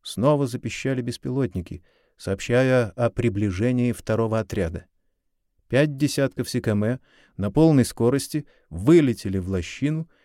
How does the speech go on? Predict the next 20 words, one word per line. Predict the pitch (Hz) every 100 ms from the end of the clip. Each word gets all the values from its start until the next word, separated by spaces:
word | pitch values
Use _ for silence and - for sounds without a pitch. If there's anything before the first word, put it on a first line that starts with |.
| _ -
и |
только | - 175 175 175
тогда | 175 165 156 151
увидели | 135 117 135 127 123
трупы | - 131 117 101
под | 101 95
ногами. | 95 90 87 82 - _ _ _ _ _ _ -
Неслись, | 101 156 - 196 220 -
сломя | - 147 160 160
голову, | 139 170 151 127 113
преследуемые | 120 110 131 139 123 117 110 104 95
танкистами. | 98 92 - 113 - 85 82 _ _ _ _ -
Да | 117 120
так, | 147 139
что | - 127
проигнорировали | 123 123 120 113 113 117 123 131 127
даже | 110 98 95
звуки | 92 101 98
боя | 113 104 156 123
вдалеке. | 90 90 87 - 82